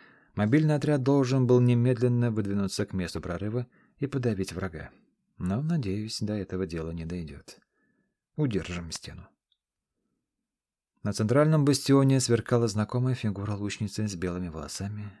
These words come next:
выбивающимися из-под шлема. Даяна сжимала в руках королевский лук из рубинового дерева со стрелами с алым оперением. Король Ахип взобрался на центральную башню. Я последовал за ним. «Где Теппи?»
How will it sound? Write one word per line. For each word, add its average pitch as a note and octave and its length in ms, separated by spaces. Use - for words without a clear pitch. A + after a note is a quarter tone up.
выбивающимися B2 1040
из-под A2+ 280
шлема. - 420
Даяна F#2+ 440
сжимала F2+ 380
в D#2 60
руках F2 380
королевский E2+ 500
лук F#2 340
из F2+ 140
рубинового E2 580
дерева F#2+ 440
со A#2+ 120
стрелами C3 580
с - 180
алым G2+ 220
оперением. D#2 640
Король A2 300
Ахип C3+ 340
взобрался A2+ 520
на A2+ 80
центральную G#2 480
башню. E2 480
Я G2 200
последовал F2+ 560
за D#2+ 160
ним. D2+ 240
«Где B2 200
Теппи?» A#2+ 440